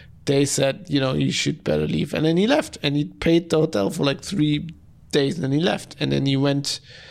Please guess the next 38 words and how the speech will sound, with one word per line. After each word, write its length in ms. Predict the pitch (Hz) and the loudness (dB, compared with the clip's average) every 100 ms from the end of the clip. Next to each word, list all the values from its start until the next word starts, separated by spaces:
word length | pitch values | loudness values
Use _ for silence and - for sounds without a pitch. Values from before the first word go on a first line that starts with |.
| - - | -20 -14
somewhere 360 | - 160 151 143 | -2 2 4 4
else, 340 | 143 185 185 | 4 2 0
and 160 | - 156 | -2 0
he 80 | 165 | 2
slept 340 | 180 180 - | 2 0 -2
in 80 | 196 | -2
his 140 | 185 | -2
car. 280 | - 220 151 - - - - - - - - - | -2 -2 -4 -10 -20 -20 -20 -20 -20 -18 -16 -4
And 300 | 147 143 143 | 0 0 0
he's 160 | 165 | -2
been 160 | - 180 | 0 0
doing 220 | 202 202 | 2 2
that 200 | 151 147 | 0 -2
ever 220 | - 143 | -2 -2
since. 340 | 139 170 185 175 | 2 2 2 0
He's 140 | 143 | -2
been, 280 | - 151 143 | 0 0 2
he's 180 | 139 - | 0 0
been 180 | 175 | 0
in 80 | 175 | 2
some 140 | 139 143 | 2 0
hotels, 340 | 135 143 143 | 2 2 2
apparently. 300 | 135 135 135 | 0 0 2
He's 100 | 131 | 0
been 140 | 165 | 2
sleeping 280 | 156 190 185 | 2 2 2
in 60 | 156 | 2
his 140 | 143 | 0
car 220 | - 139 | 0 0
a 20 | 135 | 4
lot. 240 | 143 156 | 2 2
He's 160 | - - | -4 -6
been 180 | - | -4
actually 280 | 160 - 147 | -4 -2 -2
talking 260 | - - 139 | 0 -2 0
about 220 | 131 127 | 0 0
that. 180 | 143 147 - - - - - - | -2 -2 -8 -18 -18 -18 -18 -4
Um, 420 | - 135 135 139 | 0 0 0 -6